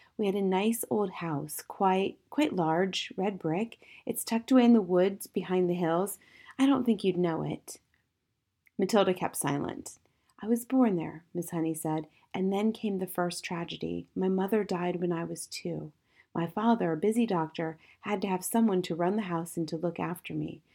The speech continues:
So he invited my mother's unmarried sister, my aunt, to come and live with us. She agreed, and she came." Matilda was listening intently.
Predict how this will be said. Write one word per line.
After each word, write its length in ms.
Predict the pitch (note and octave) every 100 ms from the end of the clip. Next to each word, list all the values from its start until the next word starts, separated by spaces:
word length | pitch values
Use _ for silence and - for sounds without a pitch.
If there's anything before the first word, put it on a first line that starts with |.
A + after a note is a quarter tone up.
| - _ -
So 300 | - G3 G#3
he 160 | G#3+
invited 460 | F#3+ F3+ F3+ A3 A3+
my 280 | G3+ F#3 - -
mother's 480 | F#3 G#3+ G3 E3 D#3 -
unmarried 580 | F#3+ G3+ F#3 F#3+ F#3+
sister, 460 | - E3 - D#3 D#3+ - _ -
my 200 | G#3 B3+
aunt, 360 | A#3+ A3+ - -
to 80 |
come 240 | F3+ E3+ E3+
and 120 | F3
live 160 | F#3 F3+
with 180 | D3+
us. 340 | D3 - - - _ _
She 320 | - - G#3+ A#3+
agreed, 460 | A#3 F#3+ E3 E3 _ _ -
and 160 | E3+
she 140 | D#3 F#3
came." 460 | - B3+ D#3 D3+ - _ _ _ _ _ _ _ _ _ _
Matilda 320 | F3+ F3 A3 A3+
was 220 | F#3 E3
listening 360 | F3+ - D#3+
intently. 600 | D3+ D#3 D#3+ D3+ - -